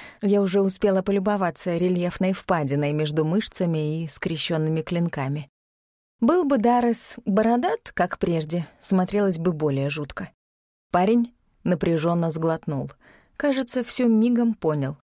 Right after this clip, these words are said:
«Зачем вы пришли?» Он снова оглянулся. «А ты думал, тебе всё сойдёт с рук? Так просто?» Даррес неторопливо поправил рукав, пристально глядя юному аристократу в глаза.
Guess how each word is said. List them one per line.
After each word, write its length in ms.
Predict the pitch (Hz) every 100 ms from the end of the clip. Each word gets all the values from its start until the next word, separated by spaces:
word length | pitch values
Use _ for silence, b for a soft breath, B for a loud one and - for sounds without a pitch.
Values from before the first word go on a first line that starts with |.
| _ _ _ _ _
«Зачем 380 | 180 190 190 214
вы 80 | 190
пришли?» 440 | 185 185 190 160 - _ _ _ _ _
Он 180 | 202 190
снова 340 | - 196 175
оглянулся. 640 | 170 190 190 160 151 - - _ _ _ _
«А 200 | - 143
ты 160 | 143 170
думал, 480 | 165 185 180 170 139 _
тебе 320 | - 156 165 156
всё 240 | - 175
сойдёт 400 | 175 160 170 160
с 80 | -
рук? 400 | 156 202 - - _ _ _
Так 220 | 143 -
просто?» 540 | - 147 165 - - 277 _ _ _ _
Даррес 440 | 185 220 220 196 190
неторопливо 600 | 185 196 196 226 233 190
поправил 520 | 185 185 208 190 185
рукав, 380 | 190 247 277 - B B B B
пристально 500 | 220 254 - 214 196
глядя 320 | 180 208 196
юному 440 | 185 190 208 185 180
аристократу 680 | 180 185 185 185 190 185
в 80 | 170
глаза. 460 | 170 180 165 139